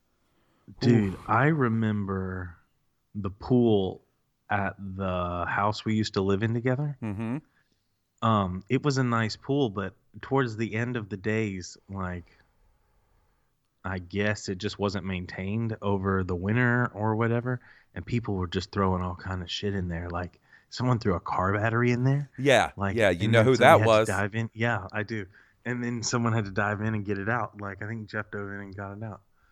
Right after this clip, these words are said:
Speaker 2: Yeah.
Speaker 1: Um,
Speaker 2: Yeah, our worst
Speaker 1: it was just
Speaker 2: roommate of
Speaker 1: cra-,
Speaker 2: all
Speaker 1: there were
Speaker 2: time.
Speaker 1: chairs, you know, like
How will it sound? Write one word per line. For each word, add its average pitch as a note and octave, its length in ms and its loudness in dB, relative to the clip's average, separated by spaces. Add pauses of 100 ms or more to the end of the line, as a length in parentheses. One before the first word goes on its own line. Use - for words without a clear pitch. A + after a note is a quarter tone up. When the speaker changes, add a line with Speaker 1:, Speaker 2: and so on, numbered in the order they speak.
(140)
Speaker 2:
Yeah. G2+ 260 2 (240)
Speaker 1:
Um, F#2 380 -8 (360)
Speaker 2:
Yeah, G#2+ 180 2
our A2 240 4
worst G#2+ 360 4
Speaker 1:
it G2+ 60 2
was G#2 240 8
just G#2 80 6
Speaker 2:
roommate G2 220 6
of G2 120 2
Speaker 1:
cra-, G2+ 100 4
Speaker 2:
all G2 120 10
Speaker 1:
there F2+ 100 4
were G2+ 80 2
Speaker 2:
time. F2+ 320 6
Speaker 1:
chairs, G#2+ 480 0
you G#2+ 160 0
know, G#2 240 0
like F#2+ 300 -4